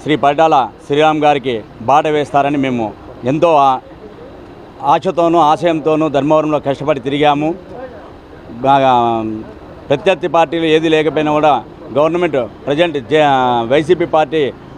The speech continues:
మమ్మల్ని ఎన్ని ఇబ్బందులు గురి చేసినా కూడా పరిటాల శ్రీరామ్ గారు ముందుండి ఈ నాలుగున్నర సంవత్సరాలు మమ్మల్ని నడిపించారు. ముఖ్యంగా మేము ఒకటి విన్నపం చేసుకుంటున్నాం నారా చంద్రబాబు నాయుడు గారికి.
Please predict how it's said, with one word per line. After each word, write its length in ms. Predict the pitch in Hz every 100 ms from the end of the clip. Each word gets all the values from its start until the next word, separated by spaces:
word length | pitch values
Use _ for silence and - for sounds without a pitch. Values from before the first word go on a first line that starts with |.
| -
మమ్మల్ని 280 | 139 156 151
ఎన్ని 120 | 165
ఇబ్బందులు 300 | 151 165 165
గురి 160 | 151 151
చేసినా 240 | 156 147
కూడా 260 | 147 139 107 - - 127
పరిటాల 260 | 143 165
శ్రీరామ్ 360 | 147 156 151 151
గారు 300 | 143 135 107 - - 120
ముందుండి 640 | 147 170 165 165 160 113 - - 131
ఈ 120 | 147
నాలుగున్నర 360 | 143 156 160
సంవత్సరాలు 400 | 143 151 139 151
మమ్మల్ని 720 | 151 143 135 135 131 113 113 123
నడిపించారు. 840 | 135 139 - 135 160 254 - - -
ముఖ్యంగా 400 | 127 - 160 165
మేము 240 | 160 151
ఒకటి 140 | 139 135
విన్నపం 440 | 135 143 131 147
చేసుకుంటున్నాం 600 | 135 131 131 131 135 120
నారా 240 | 123 131 131
చంద్రబాబు 320 | 131 127 127 123
నాయుడు 200 | 127 127
గారికి. 340 | 120 120